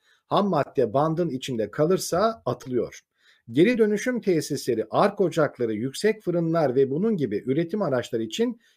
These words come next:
kesinti büyük bir zarar demek. Bir de termin süreleri artacak, üretim üç gün durursa bu on on beş günlük kayıp şeklinde olur." Ee, yine buna birisi ekleme yapmış. Diyor ki, "Durmaması için U P S yani jeneratör değil, U P S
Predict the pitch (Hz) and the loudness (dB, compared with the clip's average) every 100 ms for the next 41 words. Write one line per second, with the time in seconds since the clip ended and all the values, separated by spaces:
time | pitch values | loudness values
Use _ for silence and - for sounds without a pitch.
0 | _ - 147 143 175 156 254 135 120 208 | _ 0 0 2 -2 -2 -4 -4 -2 -4
1 | 208 190 143 120 131 185 143 98 85 _ | 0 0 2 2 4 4 2 -2 -4 _
2 | _ _ - 113 233 180 135 - 147 151 | _ _ -14 -2 0 4 2 4 2 2
3 | 202 202 156 143 131 120 113 151 151 156 | 0 0 2 4 4 2 4 2 2 0
4 | 202 208 - _ - 151 170 170 208 - | 0 -2 -8 _ 0 2 4 2 -2 -2
5 | 202 - 143 117 123 214 - 151 156 156 | -4 -2 -4 -2 2 2 2 0 0 -2
6 | 123 143 170 - 131 147 131 156 175 120 | 0 2 2 0 -2 0 0 0 0 -2
7 | 117 - 107 180 - 110 165 - 110 - | -2 -6 -6 -6 -4 -2 -2 -2 -6 -8
8 | - 95 80 - - _ _ _ _ _ | -12 -10 -10 -14 -20 _ _ _ _ _
9 | _ 151 160 156 226 226 202 196 180 170 | _ 6 8 8 4 4 4 4 2 2
10 | 180 160 175 160 143 - 196 196 - 214 | 0 -2 -2 0 0 -2 -4 -6 0 2
11 | 208 143 123 202 233 170 151 147 151 143 | 2 -2 -2 0 0 0 -2 -2 -4 -4
12 | 226 180 165 160 160 139 143 143 131 117 | -4 -2 -2 2 2 2 0 -2 -2 -2
13 | 143 151 147 165 135 151 113 120 135 147 | 0 2 2 0 0 -2 -2 -2 -2 0
14 | 180 | -2